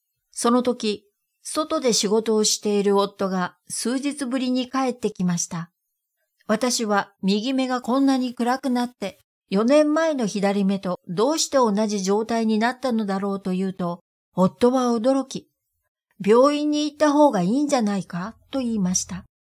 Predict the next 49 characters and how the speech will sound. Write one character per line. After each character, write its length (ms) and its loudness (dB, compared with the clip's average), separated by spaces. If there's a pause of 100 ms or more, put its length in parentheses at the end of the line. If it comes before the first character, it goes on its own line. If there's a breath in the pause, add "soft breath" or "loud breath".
(1040)
私 420 2
は 160 4
心 400 0
の 140 0
中 260 -6
で、 240 -6 (360)
「そ 160 -4
れ 120 -2
で 100 -2
は 160 2
人 260 0
道 180 0
に 140 0
従 380 -4
う 80 -2
こ 120 -2
と 120 0
に 140 0
な 140 -2
っ 40 -20
て 100 -4
し 160 -2
ま 200 0
う。 120 -14 (220)
病 340 4
院 180 0
に 160 0
行 60 -4
く 140 -6
な 160 -2
ん 80 -4
て 260 -10 (120)
主 200 0
婦 120 0
に 160 -2
対 200 -4
す 160 -6
る 160 0
裏 240 0
切 120 -4
り 100 -2
で 100 -4
は 140 0
な 160 -6
い 80 -8
か」 160 -8
と 140 -2
思 240 -2
い、 180 -8